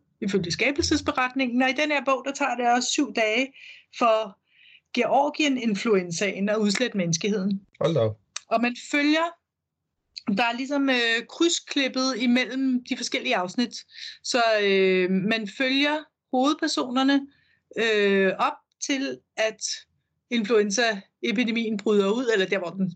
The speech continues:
Speaker 1: bryder ud i starten, og så til, at, øh, man tyve år senere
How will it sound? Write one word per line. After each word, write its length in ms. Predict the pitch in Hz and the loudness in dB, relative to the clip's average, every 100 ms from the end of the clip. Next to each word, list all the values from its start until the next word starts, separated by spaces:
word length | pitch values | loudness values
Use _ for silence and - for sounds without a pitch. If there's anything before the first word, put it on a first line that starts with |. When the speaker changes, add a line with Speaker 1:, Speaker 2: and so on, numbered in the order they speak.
| - - | -4 0
Speaker 1:
bryder 220 | 190 196 | 4 4
ud 140 | 190 | 0
i 40 | 196 | -2
starten, 460 | - 240 247 294 | -4 -4 -2 -2
og 140 | 233 214 | -2 -2
så 280 | - 262 254 _ _ _ _ - | 0 0 -4 _ _ _ _ -6
til, 320 | 262 247 247 - _ _ | -2 -2 -4 -10 _ _
at, 300 | 220 220 220 - - - - - | 0 2 0 -8 -6 -4 -4 0
øh, 680 | 220 208 202 190 185 180 175 185 185 | 4 6 6 4 4 2 2 2 2
man 300 | - 196 196 | 2 2 4
tyve 280 | 196 285 302 | 2 4 4
år 100 | 226 | 2
senere 560 | 196 269 269 285 285 | 0 2 2 4 2